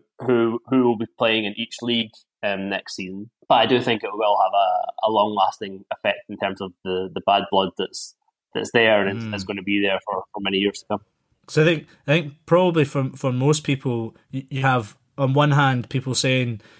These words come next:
Speaker 2: for the instance of Hearts, "You weren't good enough, you were bottom of the table, so you're rightly relegated." But then on the other hand, a-, a-, and I may be edged to this camp slightly, is that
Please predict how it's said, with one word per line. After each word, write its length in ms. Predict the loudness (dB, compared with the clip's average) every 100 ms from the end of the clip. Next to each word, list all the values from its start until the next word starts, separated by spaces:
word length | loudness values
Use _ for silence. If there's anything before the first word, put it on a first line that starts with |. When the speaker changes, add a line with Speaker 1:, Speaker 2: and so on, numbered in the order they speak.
| _ _
Speaker 2:
for 120 | -8 2
the 100 | 4
instance 380 | 4 -2 -4
of 80 | -2
Hearts, 400 | 2 4 2 -6 -14 _ _ _ _
"You 180 | -2 2
weren't 280 | 4 2 2
good 160 | 2
enough, 500 | 4 0 -2 -4 -16 _ _ -6
you 100 | -2
were 100 | 2
bottom 300 | 2 2 -2
of 60 |
the 80 | -4
table, 540 | 0 0 2 0 -4 -10 _
so 240 | -10 -4 -2
you're 240 | -2 -2
rightly 340 | 0 0 0
relegated." 680 | 0 0 0 -4 -8 -10 -12 -16 _ _ _
But 100 | 2
then 200 | 2 2
on 80 | 0
the 100 | 4
other 220 | 4 4
hand, 420 | 2 -2 -6 -10 -16 -12
a-, 60 |
a-, 220 | -12 -12 -6
and 180 | 0 4
I 120 | 4
may 180 | 2 0
be 260 | 0 0
edged 260 | 0 -2 -6
to 60 | -6
this 160 | -8
camp 300 | -4 -4 -4
slightly, 460 | -4 -2 -2 -2 -4
is 140 | -4
that 180 | -6